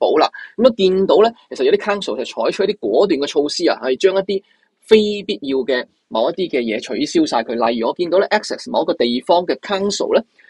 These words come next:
佢就決定今年嘅聖誕樹亮燈儀式咧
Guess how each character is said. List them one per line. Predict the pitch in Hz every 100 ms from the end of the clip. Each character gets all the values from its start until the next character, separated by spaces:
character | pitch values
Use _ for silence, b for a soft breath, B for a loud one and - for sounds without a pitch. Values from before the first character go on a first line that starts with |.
| b
佢 | 156
就 | 147
決 | 160
定 | 135 127
今 | 196 214 175
年 | 156
嘅 | 175
聖 | - 151 147 147
誕 | 147 151
樹 | - 127
亮 | 120 117 120 131
燈 | 185 185 180
儀 | 110 98
式 | 180
咧 | 196